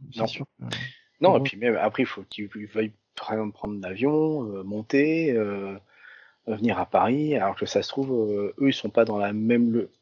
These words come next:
Speaker 2: la, la, la, la même fréquence que nous en termes de pandémie, d'é-,
Speaker 1: Oui.
Speaker 2: d'épidémie. Donc, tu vois, c'est, c'est très compliqué. C'est, même moi, je me dis, putain, si ça vient d'un pays qui, lui, c'est très, ils sont très touchés là-bas, je me dirais,
Speaker 1: Ouais, la personne pourra pas venir.
Speaker 2: attendre un peu.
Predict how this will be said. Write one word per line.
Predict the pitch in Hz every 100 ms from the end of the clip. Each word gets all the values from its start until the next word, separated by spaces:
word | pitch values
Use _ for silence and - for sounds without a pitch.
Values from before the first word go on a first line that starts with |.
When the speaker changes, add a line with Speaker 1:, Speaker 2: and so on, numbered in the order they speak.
| -
Speaker 2:
la, | 117 113 110
la, | 110 107 107
la, | 107 107
la | 107 107
même | 120
fréquence | - 117 120 113
que | -
nous | 123 135 151 - -
en | 110
termes | - 117 110
de | 104
pandémie, | 104 110 120 143 151 _ - - - _
d'é-, | 131 117
Speaker 1:
Oui. | 123 160
Speaker 2:
d'épidémie. | 110 127 143 - - - - - -
Donc, | 131
tu | -
vois, | 135
c'est, | 143 104
c'est | - 104
très | -
compliqué. | 110 117 135 131 151 143
C'est, | - 117 113 107 104 104
même | 107 120
moi, | 139 147
je |
me | 110
dis, | 101
putain, | 95 - 113
si | -
ça | 104
vient | 101 104
d'un | 104
pays | - 120 123
qui, | - 101 98
lui, | 101 113 117 98 95
c'est | -
très, | 95 - 107
ils |
sont | 104 98
très | -
touchés | 104 - -
là-bas, | 101 117 156 147 101
je | 104
me | 98
dirais, | 98 120 127 -
Speaker 1:
Ouais, | - 131
la | 156 127
personne | 117 143
pourra | 123 104
pas | 127
venir. | 160 113
Speaker 2:
attendre | 208
un |
peu. | -